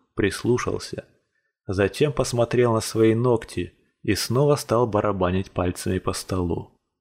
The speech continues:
Рик тоже молчал, полностью погружённый в состояние общего отупления. После удара по голове он чувствовал себя скверно, и его мутило, как на утро после восьмого барбоса.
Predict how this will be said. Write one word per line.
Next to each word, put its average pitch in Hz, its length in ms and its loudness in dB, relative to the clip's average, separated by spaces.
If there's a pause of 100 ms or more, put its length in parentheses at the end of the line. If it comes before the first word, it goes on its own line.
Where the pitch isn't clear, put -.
(140)
Рик 113 340 -2
тоже 123 300 2
молчал, 90 800 -4
полностью 110 560 2
погружённый 101 760 0
в - 60 -8
состояние 123 760 2
общего 104 520 0
отупления. 92 840 -4 (600)
После 110 300 2
удара 110 320 4
по 110 160 0
голове 110 540 2
он 92 160 0
чувствовал 113 520 2
себя 101 320 0
скверно, 92 840 -2 (140)
и 117 140 2
его 135 180 6
мутило, 117 720 -2 (280)
как 147 280 -2
на 151 180 4
утро 107 320 2
после 104 320 0
восьмого 98 460 2
барбоса. 98 720 -2